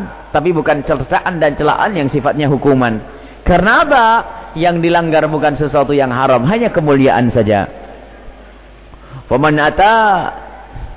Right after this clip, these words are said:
barang siapa yang bisa mendatangkan bil ula, takwa yang pertama, meninggalkan keharaman, fa huwa fid darajatid dunya.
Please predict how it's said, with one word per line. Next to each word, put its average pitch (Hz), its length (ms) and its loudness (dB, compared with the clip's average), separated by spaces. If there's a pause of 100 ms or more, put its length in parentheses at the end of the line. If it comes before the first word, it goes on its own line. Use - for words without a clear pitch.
(640)
barang 170 240 4
siapa 214 320 4
yang 202 160 0
bisa 180 240 2
mendatangkan 185 720 2
bil 175 160 4 (120)
ula, 233 380 4 (460)
takwa 175 360 2
yang 156 120 2
pertama, 143 560 0 (480)
meninggalkan 180 600 2
keharaman, 156 600 2 (840)
fa 175 120 4
huwa 170 200 6
fid 143 160 2
darajatid 135 720 2
dunya. 135 440 4